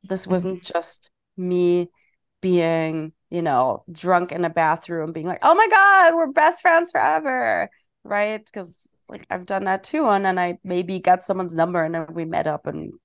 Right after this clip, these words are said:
Speaker 1: we're like, "Oh yeah, like, we don't actually have anything in common." Um,
Speaker 2: Mm-hmm.
Speaker 1: and, and I think that's also to just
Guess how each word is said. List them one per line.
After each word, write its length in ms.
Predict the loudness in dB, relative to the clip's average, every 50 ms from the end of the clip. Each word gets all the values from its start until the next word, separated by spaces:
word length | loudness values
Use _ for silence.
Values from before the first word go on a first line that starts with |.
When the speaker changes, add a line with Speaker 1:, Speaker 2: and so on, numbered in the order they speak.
| _ _ _ -18
Speaker 1:
we're 260 | -14 -10 -8 -8 -8
like, 260 | -8 -8 -10 -12 -16 _ -10
"Oh 300 | -8 -6 -6 -6 -8 -10
yeah, 360 | -12 -12 -10 -8 -6 -6 -8 -10 _ _ -16
like, 180 | -16 -16 -16 _ _ _ -20
we 280 | -18 -16 -14 -14 -12
don't 160 | -12 -10 -10
actually 380 | -10 -12 -12 -12 -14 -14 -14 -14 _ -20 -20 -20 -20 -20 _ _ _ _ _
have 200 | -8 -6 -4 -4
anything 380 | -4 -6 -6 -10 -10 -12 -12
in 80 | -12 -12
common." 420 | -10 -8 -8 -8 -8 -8 -12 -12 _ _ _ _ _ _ _ _ -10 -6
Um, 360 | -2 -2 -2 -2 -4 -6 -12 _ _ -20 -20 _ -10
Speaker 2:
Mm-hmm. 180 | -8 -8 -2 0
Speaker 1:
and, 200 | 0 0 0 0
and 100 | 0 0
I 120 | 0 0 -2
think 240 | -2 -4 -6 -4 -2
that's 240 | -4 -4 -4 -6 -6
also 260 | -6 -6 -6 -8 -12
to 140 | -12 -12 -14
just 480 | -14 -14 -14 -14 -14 -20 _ -20 -20